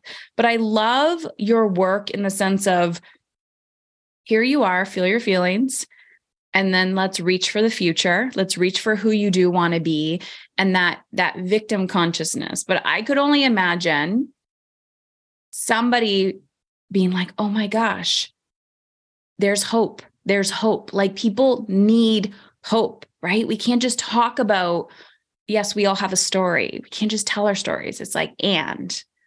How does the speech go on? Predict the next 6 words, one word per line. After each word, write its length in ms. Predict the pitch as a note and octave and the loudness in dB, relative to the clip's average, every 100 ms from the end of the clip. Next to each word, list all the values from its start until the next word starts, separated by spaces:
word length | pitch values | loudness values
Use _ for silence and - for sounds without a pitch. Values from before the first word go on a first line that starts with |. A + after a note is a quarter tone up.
| _ | _
it's 120 | - | -4
my 120 | G#3 | -2
story. 680 | G#3 - F#3+ F3 F3+ F#3 F#3+ _ _ | -2 0 0 0 -2 -4 -8 _ _
And 640 | A3 G3+ - - - - - _ _ _ | 0 2 -2 -6 -8 -10 -14 _ _ _
this 220 | F#3+ F3+ | -4 -2
is 360 | F3+ F3 - - | -2 -2 -4 -4